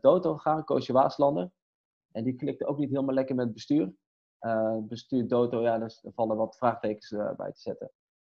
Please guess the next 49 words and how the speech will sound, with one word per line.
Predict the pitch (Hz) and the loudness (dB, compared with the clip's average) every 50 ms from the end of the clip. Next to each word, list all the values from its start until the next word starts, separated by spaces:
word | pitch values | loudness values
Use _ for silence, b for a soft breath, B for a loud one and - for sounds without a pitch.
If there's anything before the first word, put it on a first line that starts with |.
| _ _ _ _ - | _ _ _ _ 0
Eh, | - 110 110 110 | 2 4 6 6
maar | 113 117 | 6 6
dat | 110 113 117 | 4 4 -2
klikte | - 101 _ - 143 143 143 143 | -4 -12 _ 0 0 0 0 2
niet | 131 135 | 0 0
helemaal | 135 135 131 | 2 2 2
lekker | 131 131 131 | 2 0 0
met | 127 123 | -4 -2
de | 120 | 2
coach. | - 131 139 - | 2 2 4 2
Dat | 135 117 | 0 4
is | 127 | 8
jammer, | 127 139 156 151 | 8 10 10 8
want | 139 143 147 | 4 6 6
die | 147 135 | 6 8
haalden | 123 131 135 143 139 | 10 10 10 10 10
me | 127 - - | 6 6 8
ook | 147 160 160 - | 8 8 8 8
weer. | 151 147 | 4 0
Die | 143 131 | 0 0
kennen | - 156 139 135 | -2 0 0 0
we | 123 - | 2 2
ook | 143 160 156 | 2 2 0
nog | 147 139 | -2 -6
van | - 147 - 147 | -4 0 0 2
R | 147 | 0
B | 147 | 0
C. | 143 - - - - 208 208 - _ _ _ _ _ _ _ _ _ _ _ _ _ | -2 -4 -4 -2 -4 -4 -8 -12 _ _ _ _ _ _ _ _ _ _ _ _ _
En, | - 120 127 127 131 | -4 -2 0 2 4
eh, | 131 127 127 127 123 123 123 127 123 123 - _ _ _ _ _ _ _ _ _ _ | 4 6 6 6 4 4 2 0 -4 -6 -10 _ _ _ _ _ _ _ _ _ _
toen | - 139 135 | -6 -4 0
ben | 127 139 139 | 0 0 0
ik | 143 139 | 0 2
wel | 143 156 156 147 139 - - - - _ | 6 8 8 8 8 6 2 -10 -20 _
twee | - - - 160 156 151 143 135 | -14 -4 2 4 4 6 6 6
jaar, | 131 135 120 110 110 113 | 6 6 6 6 4 0
twee | - - 143 143 | -2 0 0 0
seizoenen | - 139 120 139 135 127 123 117 | 0 -2 -2 -2 -2 0 0 0
bij, | 117 123 117 120 120 | 2 2 2 4 2
eh, | 117 113 104 | 0 0 4
Doto | 135 139 147 147 151 139 135 131 127 - - _ _ | 4 4 4 4 0 0 0 0 -2 -4 -8 _ _
geweest. | _ - 123 120 127 135 160 - - _ _ _ _ _ | _ -8 -4 -2 -2 -2 -2 -6 -12 _ _ _ _ _
Eh, | - 113 113 | -6 -4 -2
maar | 113 117 117 117 | -2 -2 -4 -2
toen, | - 143 135 131 120 | 0 0 2 2 4
ja, | 110 113 113 107 107 - _ _ _ | 6 6 6 4 2 -2 _ _ _
studie | - - - 147 131 135 131 127 | -16 -8 -4 -2 0 0 0 0
Amsterdam, | - 120 123 120 - - 123 127 123 123 123 127 123 - - _ _ _ _ _ _ _ | 0 -2 -4 -4 -6 0 4 6 8 8 6 4 0 -8 -16 _ _ _ _ _ _ _
eh, | - - 107 110 110 110 110 110 107 104 - | -6 -2 0 0 2 2 2 2 0 0 -2